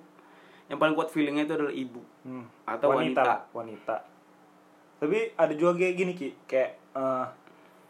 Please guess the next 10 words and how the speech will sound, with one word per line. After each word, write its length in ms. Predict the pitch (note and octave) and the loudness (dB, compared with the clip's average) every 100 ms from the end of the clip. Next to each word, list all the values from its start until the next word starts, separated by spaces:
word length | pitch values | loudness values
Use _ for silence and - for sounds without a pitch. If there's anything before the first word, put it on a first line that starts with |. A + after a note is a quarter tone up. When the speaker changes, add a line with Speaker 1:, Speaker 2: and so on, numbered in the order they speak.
| - - _ _ - - - - - - | -20 -20 _ _ -20 -20 -20 -20 -20 -6
Speaker 2:
anak 260 | C#3 C#3+ - | -2 -2 0
nih, 240 | F#3 F3+ - - | 0 -2 -8 -12
mungkin 440 | C3+ C3+ E3+ F3 F3 | -10 -2 -2 -2 -6
di 120 | C3+ | -8
circle-nya, 800 | - - D3 - C3 B2 A#2+ D3 - - - | -6 -2 -2 -2 -2 -2 -4 -6 -6 -20 -14
pertemanannya, 760 | - B2+ C3 A#2+ A#2+ A2+ A#2 D3 - - _ - _ - _ - _ - - - - | -10 -6 -4 -4 -6 -8 -8 -10 -10 -20 _ -20 _ -20 _ -20 _ -20 -20 -20 -10
anak 200 | A#2 A#2 | -8 -4
orang 160 | - A#2+ | -4 -4
kaya. 300 | A#2+ B2+ A#2+ - - | -2 -4 -6 -10 -6
Speaker 1:
Ya. 360 | A#2+ A2+ - | 0 2 0